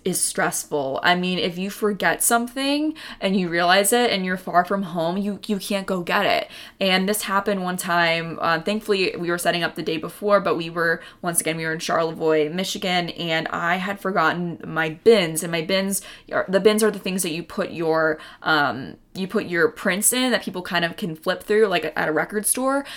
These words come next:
and I had forgotten them back in Illinois. But there was no going to get it, and we're in Charlevoix, Michigan, like, we're not in a big metropolitan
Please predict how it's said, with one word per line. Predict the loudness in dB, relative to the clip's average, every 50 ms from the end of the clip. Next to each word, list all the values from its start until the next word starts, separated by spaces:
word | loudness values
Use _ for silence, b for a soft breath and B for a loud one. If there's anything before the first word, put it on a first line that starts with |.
| B B -8
and | -6 -4
I | -4
had | -4 -2
forgotten | -2 -2 -2 0 0 0 0 0
them | 2 2 2 0 -2 -6 -2
back | 4 4 4 6 4 0
in | 0 0
Illinois. | 0 0 0 0 0 0 -2 -2 -4 0 2
But | 2 2 2 8 12
there | 12 12 12
was | 12 12 10
no | 8 6 8 10 10 10 10
going | 8 6 6 6 4 2 -2
to | -4 -4
get | 0 2 2 4
it, | 2
and | 2 0
we're | 0 0 0
in | 0 0
Charlevoix, | -2 0 2 4 4 4 4 2 0 0
Michigan, | 0 -2 -2 -4 -4 -4 -4 -4 -2 -2
like, | -2 -2 -2 -4 B B B B B
we're | -4 0
not | 0 2 2 2
in | 0 0 -2
a |
big | 0 0 0 -2 -2 -4 -12 B B B B B -2
metropolitan | -2 -2 0 0 -4 0 4 4 6 6 4 2 0 -2 -2 0 -2 -2